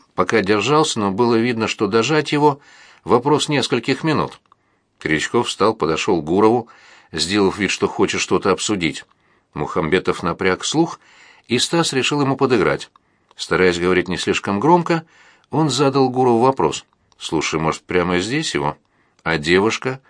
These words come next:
задал встречный вопрос Лев. «Да не проблема. Она ведь малолетка, поэта и пойдет. А уж мы ее научим, что нужно на суде говорить». «Добро,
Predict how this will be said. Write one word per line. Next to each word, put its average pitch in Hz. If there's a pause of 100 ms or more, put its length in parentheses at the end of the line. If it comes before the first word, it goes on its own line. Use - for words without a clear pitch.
(380)
задал 107
встречный 101
вопрос 101
Лев. 101 (200)
«Да 78
не 78
проблема. 92 (640)
Она 135
ведь 160
малолетка, 165 (420)
поэта 95
и 82
пойдет. 82 (580)
А 139
уж - (260)
мы 160
ее 165
научим, 143
что -
нужно 95
на 85
суде 95
говорить». 87 (1400)
«Добро, 90